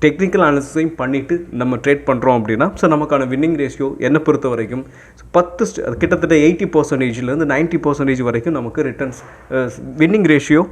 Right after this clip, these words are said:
இருக்கும். ஓகே, so, இப்போ நம்ம என்ன பண்ணலாம்னா, so, Nifty-யை நம்ம அனாலிசிஸ் பண்ண போறோம். So, Nifty-யை பொறுத்து இனிமே நம்ம இந்த சீரிஸ்ல Nifty and Bank Nifty மார்க்கெட்டோட, அஹ்,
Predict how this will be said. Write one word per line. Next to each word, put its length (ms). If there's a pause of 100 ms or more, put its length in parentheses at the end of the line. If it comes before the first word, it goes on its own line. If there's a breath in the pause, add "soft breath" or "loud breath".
(120)
இருக்கும். 320 (960 soft breath)
ஓகே, 200 (280)
so, 180
இப்போ 180
நம்ம 200
என்ன 200
பண்ணலாம்னா, 240
so, 200
Nifty-யை 380
நம்ம 220
அனாலிசிஸ் 360
பண்ண 200
போறோம். 240
So, 160
Nifty-யை 360
பொறுத்து 280
இனிமே 320
நம்ம 220
இந்த 220
சீரிஸ்ல 420 (100)
Nifty 420
and 140
Bank 280
Nifty 180
மார்க்கெட்டோட, 540 (840 loud breath)
அஹ், 400